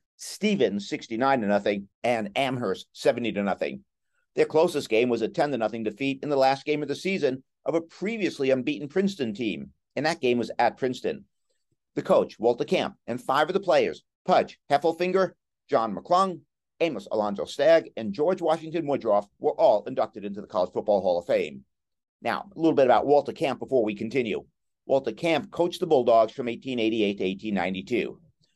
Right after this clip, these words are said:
During this stretch, he posted a sixty-eight and two record, posting three unscored upon undefeated seasons in his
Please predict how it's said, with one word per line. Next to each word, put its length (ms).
During 280
this 180
stretch, 460
he 140
posted 400
a 80
sixty-eight 640
and 160
two 180
record, 400
posting 400
three 460
unscored 400
upon 400
undefeated 520
seasons 520
in 60
his 160